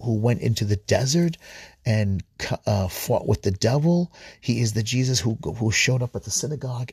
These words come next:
and liberates us. And he is the Jesus who rose from the dead, who was crucified and rose from the dead. He liberates us.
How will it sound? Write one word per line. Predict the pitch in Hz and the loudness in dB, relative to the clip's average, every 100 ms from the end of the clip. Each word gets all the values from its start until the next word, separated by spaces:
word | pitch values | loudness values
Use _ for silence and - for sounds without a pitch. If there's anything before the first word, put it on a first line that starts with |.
| - | -2
and | 113 | 0
liberates | 107 117 113 95 65 - - | 2 2 0 -2 -2 0 2
us. | - - | 4 2
And | 107 | 2
he | 107 117 | -2 -2
is | 104 | -2
the | 107 | -4
Jesus | 110 117 117 | -4 -4 -4
who | 98 101 | -6 -6
rose | 104 117 113 | -4 -2 -2
from | - 113 | -2 -2
the | 107 | -2
dead, | 104 113 95 87 - - - - _ _ | 0 0 0 -4 -16 -20 -20 -20 _ _
who | - | -2
was | 104 - | 0 0
crucified | - 151 - 123 127 120 | 2 2 2 0 -2 -2
and | 104 | -2
rose | 107 104 | -2 -4
from | - 95 | -2 -2
the | |
dead. | 87 85 - _ | -2 -4 -8 _
He | - - 135 | -6 0 2
liberates | 120 120 127 120 104 85 - | 4 4 2 0 -4 -2 -2
us. | - - - | 0 2 2